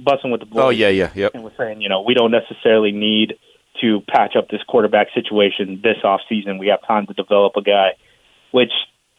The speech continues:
Speaker 1: I don't know, Davante Adams, you gonna
Speaker 2: Right.
Speaker 1: speak up about that?
Speaker 2: Right.
Speaker 1: Now's the time, now's the time to make your peace. Um, I, I think the Jets are a really interesting spot for many reasons, um, because of,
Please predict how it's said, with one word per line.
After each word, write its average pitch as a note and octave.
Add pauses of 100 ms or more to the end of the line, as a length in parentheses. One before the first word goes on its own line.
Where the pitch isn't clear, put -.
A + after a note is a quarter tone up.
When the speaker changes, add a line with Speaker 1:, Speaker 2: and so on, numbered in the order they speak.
Speaker 1:
I F#3
don't A3+
know, G#3+
Davante F3+
Adams, G#3+
you E3+
gonna F3
Speaker 2:
Right. F#3+
Speaker 1:
speak G#3
up G#3
about A#3
that? C4+ (140)
Speaker 2:
Right. F3+
Speaker 1:
Now's G3
the F#3+
time, G3
now's F#3+
the F#3
time F#3
to F3+
make F3
your D#3+
peace. G3+ (480)
Um, B2+ (340)
I, C#3+
I C#3
think F#3+
the E3+
Jets C3
are C3+
a A#2+
really C3+ (460)
interesting C#3+
spot C#3+
for B2+
many B2+
reasons, F3 (220)
um, A2+
because A#2+
of, A#2